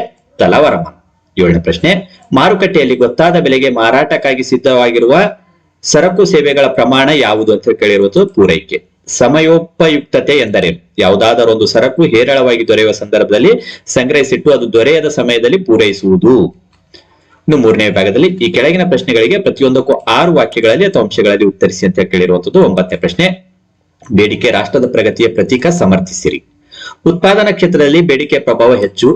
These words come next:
ಬೇಡಿಕೆ ಹೆಚ್ಚಾದಾಗ ಉತ್ಪಾದನೆ, ಉದ್ಯೋಗ, ವರಮಾನ, ಪೂರೈಕೆ ಹೆಚ್ಚುತ್ತದೆ. ಜನರ ಜೀವನ ಮಟ್ಟ ಸುಧಾರಿಸುತ್ತದೆ. ರಾಷ್ಟ್ರದ ವರಮಾನ ಹೆಚ್ಚಾಗಿ ರಾಷ್ಟ್ರ ಪ್ರಗತಿ ಹಾದಿಯಲ್ಲಿ ಮುಂದುವರಿಯುತ್ತದೆ. ಬೇಡಿಕೆ ಕಡಿಮೆಯಾದಲ್ಲಿ ಉತ್ಪಾದನೆ ಕಡಿಮೆಯಾಗಿ ಆದಾಯ ಕಡಿಮೆಯಾಗುತ್ತದೆ, ನಿರುದ್ಯೋಗ ಹೆಚ್ಚುತ್ತದೆ,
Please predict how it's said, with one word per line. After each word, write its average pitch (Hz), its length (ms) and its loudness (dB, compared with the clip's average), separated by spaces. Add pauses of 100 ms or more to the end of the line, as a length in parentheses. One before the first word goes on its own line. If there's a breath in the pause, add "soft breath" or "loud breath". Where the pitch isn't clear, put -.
(120)
ಬೇಡಿಕೆ 170 320 0
ಹೆಚ್ಚಾದಾಗ 127 460 0
ಉತ್ಪಾದನೆ, 117 540 0
ಉದ್ಯೋಗ, 110 480 0
ವರಮಾನ, 107 500 0
ಪೂರೈಕೆ 113 440 0
ಹೆಚ್ಚುತ್ತದೆ. 180 440 -2 (840)
ಜನರ 110 240 0
ಜೀವನ 120 360 0
ಮಟ್ಟ 107 180 -2
ಸುಧಾರಿಸುತ್ತದೆ. 95 640 -2 (440 loud breath)
ರಾಷ್ಟ್ರದ 120 320 0
ವರಮಾನ 139 380 2
ಹೆಚ್ಚಾಗಿ 117 520 0
ರಾಷ್ಟ್ರ 113 280 -2
ಪ್ರಗತಿ 123 460 0 (440 loud breath)
ಹಾದಿಯಲ್ಲಿ 123 380 0
ಮುಂದುವರಿಯುತ್ತದೆ. 143 640 2 (320)
ಬೇಡಿಕೆ 127 380 0
ಕಡಿಮೆಯಾದಲ್ಲಿ 123 720 0 (200)
ಉತ್ಪಾದನೆ 117 460 -2
ಕಡಿಮೆಯಾಗಿ 117 640 0
ಆದಾಯ 104 380 2
ಕಡಿಮೆಯಾಗುತ್ತದೆ, 110 720 0
ನಿರುದ್ಯೋಗ 110 420 2
ಹೆಚ್ಚುತ್ತದೆ, 104 480 0